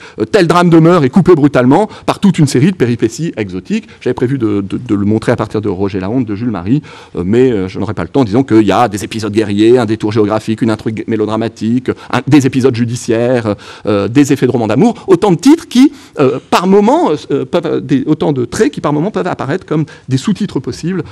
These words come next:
euh, dans certains récits. La situation diffère de celle qui s'impose dans l'entre-deux-guerres quand triomphent les collections de genre.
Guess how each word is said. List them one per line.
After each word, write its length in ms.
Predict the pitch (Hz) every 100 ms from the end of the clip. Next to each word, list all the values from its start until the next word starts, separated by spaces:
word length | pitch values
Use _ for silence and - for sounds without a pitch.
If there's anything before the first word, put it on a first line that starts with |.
| -
euh, 80 | 107
dans 100 | 104
certains 340 | 120 - 143 147
récits. 300 | - 104 - - - - -
La 100 | 190
situation 540 | 262 277 214 - 233
diffère 380 | 160 185 277 330
de 80 | 214
celle 340 | - 277 285 - -
qui 100 | 294
s'impose 380 | - 160 214 254
dans 120 | 185
l'entre-deux-guerres 640 | 175 - 147 120 151 262
quand 140 | 262 190
triomphent 260 | - -
les 60 | 127
collections 340 | - - -
de 60 | 98
genre. 220 | 92 -